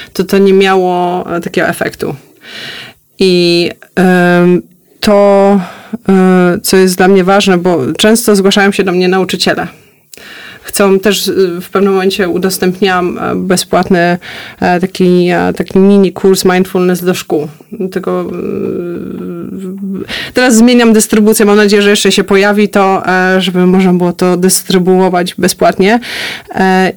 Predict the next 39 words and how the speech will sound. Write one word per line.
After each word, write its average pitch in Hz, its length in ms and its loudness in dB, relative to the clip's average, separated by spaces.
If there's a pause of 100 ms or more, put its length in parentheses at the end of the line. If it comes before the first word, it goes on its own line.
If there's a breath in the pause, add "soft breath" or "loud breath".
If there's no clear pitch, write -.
i, 202 580 2
i 202 80 2
nie 208 120 4
chodziło 220 240 4
o 214 40 2
to, 208 120 0
żeby 196 180 0
oni 196 160 4
uczyli 226 440 0
tego. 165 380 -2
Oni 190 140 0
mieli 202 220 4
po 190 100 -4
prostu 190 460 0
dać 190 420 -2
dostęp 185 380 -2
do 180 60 -2
takich 180 240 -4
krótkich 226 400 0
bardzo 185 320 -2
nagrań, 180 500 -4 (140)
e, 170 460 -4
dla 180 240 -2
tych 180 160 2
dzieciaków. 185 480 2 (400 loud breath)
No 196 80 4
i 208 160 4
wielu 233 320 4
nauczycieli 208 520 2
się 202 120 2
zgłasza 196 300 2
i 196 40 4
mówi: 202 200 2
„Słuchaj, 208 200 2
ale 185 140 -2
czy 196 180 0
robisz 208 260 0
jakieś, 196 360 0
e, 185 160 -4